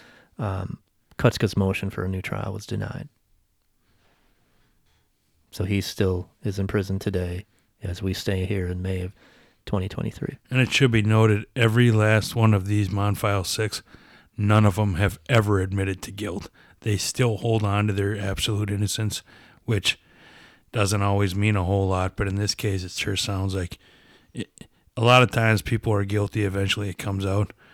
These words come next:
Speaker 2: These people are still holding true, whether they're still serving or not.
Speaker 1: Now, Susan Monfiles wound up suing the city of Green Bay for letting that tape out. And she won two million dollars.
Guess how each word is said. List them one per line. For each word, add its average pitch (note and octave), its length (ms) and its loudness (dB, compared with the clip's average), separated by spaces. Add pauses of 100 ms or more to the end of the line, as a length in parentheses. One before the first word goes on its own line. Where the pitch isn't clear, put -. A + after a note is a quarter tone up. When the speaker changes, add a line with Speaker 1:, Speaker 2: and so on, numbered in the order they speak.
(220)
Speaker 2:
These A2+ 220 0
people A2 320 -2
are G2 100 -4
still G#2+ 320 -2
holding F#2+ 280 -2
true, G2+ 260 -2
whether G2+ 280 0
they're F#2+ 300 -2
still F#2+ 320 -6
serving F#2+ 420 -4
or E2+ 60 -10
not. F#2 460 -12 (100)
Speaker 1:
Now, A#2 120 6
Susan C#3 420 6
Monfiles G2+ 800 0 (280)
wound A2 340 2
up G2 140 2
suing A2 500 2
the G2 80 -2
city G2+ 240 -2
of F#2 120 -4
Green F#2+ 280 -4
Bay F#2+ 260 -6
for G2+ 160 -4
letting F#2+ 300 0
that F#2 180 -6
tape F#2 320 -6
out. G2 260 -10 (1000)
And G2 140 0
she G2+ 100 -2
won F#2+ 220 -2
two A#2+ 160 2
million F#2 260 -2
dollars. G2 540 -12